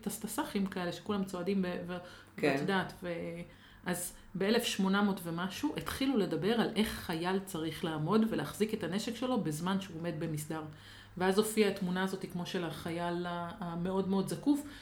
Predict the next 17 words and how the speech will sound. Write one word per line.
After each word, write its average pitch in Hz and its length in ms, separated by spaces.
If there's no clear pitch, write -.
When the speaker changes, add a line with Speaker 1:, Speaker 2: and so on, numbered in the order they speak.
Speaker 1:
שעמוד 185 360
השדרה, 170 580
אה, 170 60
זקוף 170 520
והצוואר 165 880
בהמשך 165 440
לגוף, 262 320
ואז 180 220
יש 190 200
כל 214 140
מיני 220 200
מדדים 214 460
לאיך - 380
נראה 180 200
חייל. 160 380
וככה 262 440
נראה 196 400